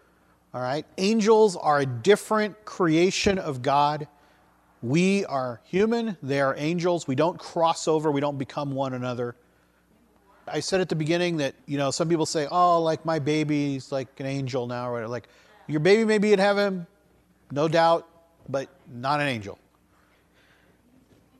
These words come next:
Here's another myth. This comes closer to Christianity.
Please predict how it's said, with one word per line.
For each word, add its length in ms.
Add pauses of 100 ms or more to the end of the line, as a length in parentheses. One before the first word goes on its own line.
(160)
Here's 240
another 340
myth. 420
This 160
comes 240
closer 720
to 140
Christianity. 800